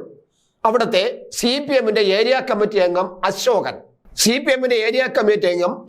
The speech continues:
എസ് അശോകൻ അവിടെ വരികയും പോലീസ് സ്റ്റേഷനിൽ നിന്നും ഈ നിതിൻ പുല്ലനെയും കൂട്ടരെയും, അറസ്റ്റ് ചെയ്ത കൂട്ടരെയും പിടിച്ചിറക്കിക്കൊണ്ട് പോകുന്നു. പിറ്റേ ദിവസം ഈ നിതിൻ പുല്ലൻ ഒരു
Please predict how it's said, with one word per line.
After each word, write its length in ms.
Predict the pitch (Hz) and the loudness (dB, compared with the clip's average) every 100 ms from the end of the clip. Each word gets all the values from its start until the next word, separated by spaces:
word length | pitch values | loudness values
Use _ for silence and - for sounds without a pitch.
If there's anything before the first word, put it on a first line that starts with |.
| 240 | 0
എസ് 160 | 262 - 208 | 0 -2 -2
അശോകൻ 400 | - 220 185 180 180 | 0 0 2 -2 -2
അവിടെ 160 | 175 180 | 0 2
വരികയും 380 | 160 139 143 - - - _ _ _ _ _ _ - | 2 0 -2 -4 -8 -20 _ _ _ _ _ _ 2
പോലീസ് 320 | 247 320 392 | 4 4 2
സ്റ്റേഷനിൽ 360 | - 247 240 208 | 2 2 2 0
നിന്നും 240 | 175 160 - - - 208 | 2 0 -2 -8 -6 -2
ഈ 20 | 269 277 | 0 0
നിതിൻ 200 | 208 254 277 | 0 2 2
പുല്ലനെയും 500 | 233 208 196 185 208 269 - - _ _ - | 0 2 0 0 -2 -4 -14 -20 _ _ -2
കൂട്ടരെയും, 500 | 254 262 202 170 139 165 | 0 2 0 -2 0 -2
അറസ്റ്റ് 240 | 226 277 | -2 0
ചെയ്ത 140 | 208 190 | 2 2
കൂട്ടരെയും 400 | 175 170 160 165 - - _ _ _ | 0 -2 -2 -2 -6 -16 _ _ _
പിടിച്ചിറക്കിക്കൊണ്ട് 600 | 269 277 277 196 170 156 131 | 0 2 0 0 -2 -2 -2
പോകുന്നു. 300 | 120 98 - _ _ - | -6 -8 -16 _ _ 0
പിറ്റേ 320 | 240 240 339 330 | 0 0 0 0
ദിവസം 320 | 247 - 190 - - _ _ _ _ - | 0 0 -2 -4 -14 _ _ _ _ 0
ഈ 80 | 277 | 2
നിതിൻ 220 | 262 294 302 | 2 2 2
പുല്ലൻ 260 | 240 214 277 - - - - _ _ - - - - | 2 0 -4 -12 -20 -20 -20 _ _ -20 -20 -2 0
ഒരു 120 | 247 | 2